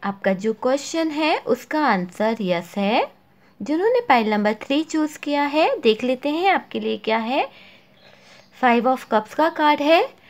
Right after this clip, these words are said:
आपका जो क्वेश्चन है उसका आंसर नो है। जिन्होंने पाइल नंबर फ़ोर चूज़ किया है, आपका जो क्वेश्चन है उसका आंसर यस है, The Magician।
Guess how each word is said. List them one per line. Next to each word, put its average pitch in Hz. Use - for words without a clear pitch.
आपका 196
जो 208
क्वेश्चन 320
है 349
उसका 302
आंसर 220
नो 185
है। 226
जिन्होंने 311
पाइल 202
नंबर 202
फ़ोर 262
चूज़ 277
किया 208
है, 220
आपका 233
जो 269
क्वेश्चन 180
है 214
उसका 359
आंसर 254
यस 190
है, 285
The 196
Magician। 196